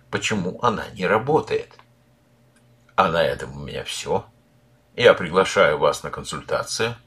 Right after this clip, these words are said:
и благодарю вас за внимание. До встречи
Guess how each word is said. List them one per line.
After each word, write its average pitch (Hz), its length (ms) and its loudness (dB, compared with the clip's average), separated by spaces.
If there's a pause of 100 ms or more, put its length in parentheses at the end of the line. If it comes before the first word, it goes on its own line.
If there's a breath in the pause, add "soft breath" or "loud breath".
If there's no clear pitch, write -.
(540)
и 120 80 -6
благодарю 85 540 2
вас 76 160 -2
за 101 100 0
внимание. 113 560 -2 (500)
До 90 220 4
встречи - 580 -8